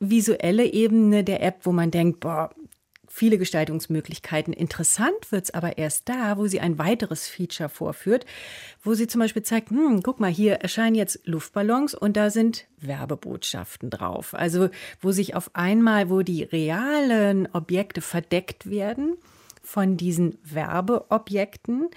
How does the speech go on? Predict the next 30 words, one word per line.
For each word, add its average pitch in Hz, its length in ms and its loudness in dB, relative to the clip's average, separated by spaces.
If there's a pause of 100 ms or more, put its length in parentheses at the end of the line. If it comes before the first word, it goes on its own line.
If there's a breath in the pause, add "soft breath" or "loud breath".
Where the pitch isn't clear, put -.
(380 loud breath)
oder, 247 760 2 (260)
äh, 208 360 4
wo 202 140 2
so 202 140 0
kleine 190 280 -2
Banner 196 560 0
immer 196 200 2
vor 196 160 -4
deinen 180 220 0
Augen 185 260 0
rumfliegen, 208 760 2
auf - 200 -6
denen, 180 480 2
äh, 165 280 -2
steht, 190 400 0 (520 loud breath)
ähm, 165 560 2
„Das 143 160 -6
Kleid, - 260 -4
was 196 140 -4
du 185 100 -2
heute 175 220 -4
gekauft - 560 -6
hast, - 420 -2
das 202 140 0
passt - 300 -8
gar 165 200 -4
nicht 180 420 -4
zu 185 120 -6
der, 175 380 0
m, 180 300 -2